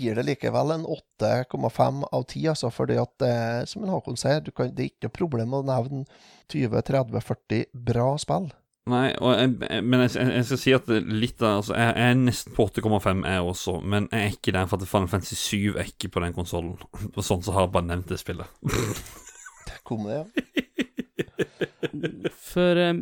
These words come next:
Speaker 3: min del, så, når jeg var liten, så sammenlignet jeg konsolen med feil konsol. Jeg sammenlignet ikke den her med Nintendo.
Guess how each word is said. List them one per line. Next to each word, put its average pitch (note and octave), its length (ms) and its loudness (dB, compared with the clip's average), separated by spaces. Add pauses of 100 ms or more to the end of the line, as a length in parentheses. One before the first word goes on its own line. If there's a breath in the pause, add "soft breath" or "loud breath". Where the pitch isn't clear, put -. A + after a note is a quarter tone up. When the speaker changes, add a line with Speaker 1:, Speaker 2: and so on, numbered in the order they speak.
Speaker 3:
min G3 420 4
del, C#3 320 8 (100)
så, E3 440 2 (140)
når E3 180 6
jeg G3 60 10
var D#3+ 100 8
liten, E3 260 6
så D3+ 180 2
sammenlignet E3+ 600 6
jeg A#2 80 -4
konsolen B2+ 480 2
med A#2 140 0
feil D#3+ 240 4
konsol. - 500 -4 (180)
Jeg D#3+ 120 -2
sammenlignet F3 720 0
ikke B2+ 240 -2
den A2 160 -4
her B2 180 0
med G#2+ 260 -4
Nintendo. A#2 500 -2